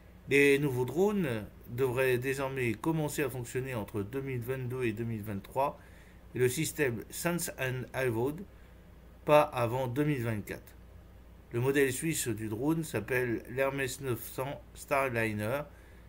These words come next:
également Hermès neuf cents H F E, Heavy Fuel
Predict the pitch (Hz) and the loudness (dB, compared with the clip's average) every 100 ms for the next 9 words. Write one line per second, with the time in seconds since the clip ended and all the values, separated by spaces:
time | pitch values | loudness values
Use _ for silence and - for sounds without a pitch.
0 | - 131 123 127 123 131 139 135 - - | -8 -4 0 2 0 0 0 -2 -8 -18
1 | - - 151 143 131 127 - 139 127 - | -20 -4 0 0 0 -4 -4 -4 -4 -4
2 | 123 120 - - 147 - 135 113 - 123 | -6 -6 -6 -2 -2 -2 -8 -8 -6 -4
3 | 104 - - - - - - 127 127 127 | -4 -6 -20 -20 -20 -12 0 2 2 0
4 | 123 147 151 151 | -2 0 2 2